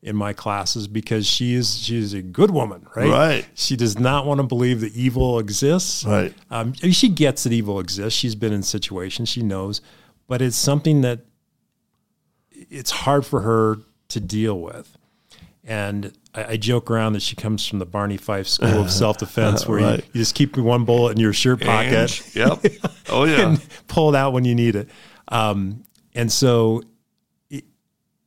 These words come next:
Speaker 1: you know, she has a hard time believing that someone could be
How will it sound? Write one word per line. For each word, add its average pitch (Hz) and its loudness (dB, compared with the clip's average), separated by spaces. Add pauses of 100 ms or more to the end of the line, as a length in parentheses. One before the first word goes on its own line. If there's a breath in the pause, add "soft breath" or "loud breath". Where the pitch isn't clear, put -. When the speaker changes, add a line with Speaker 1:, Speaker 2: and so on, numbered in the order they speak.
(680)
Speaker 1:
you 139 -8
know, - -2
she 160 4
has 147 6
a - 2
hard 117 -2
time 117 0
believing 113 2
that 98 -4
someone 120 0 (260 loud breath)
could 101 -6
be 110 0